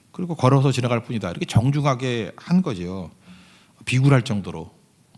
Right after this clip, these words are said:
그러니까 예수 믿는 사람들은요, 두려움 없이 거침없이 맹렬하게 부딪히라 그 얘기가 아니고 뭐든지 조심스러워야 돼요. 말도 조심스럽게 해야 되고, 그죠? 혹시라도 이게 무리한 게 아닌가 하고 조심스럽게.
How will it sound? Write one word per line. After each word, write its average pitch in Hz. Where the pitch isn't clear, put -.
그러니까 123
예수 120
믿는 151
사람들은요, 143
두려움 151
없이 131
거침없이 135
맹렬하게 147
부딪히라 -
그 113
얘기가 127
아니고 113
뭐든지 175
조심스러워야 131
돼요. 101
말도 98
조심스럽게 107
해야 113
되고, 117
그죠? 151
혹시라도 147
이게 120
무리한 117
게 131
아닌가 113
하고 123
조심스럽게. 104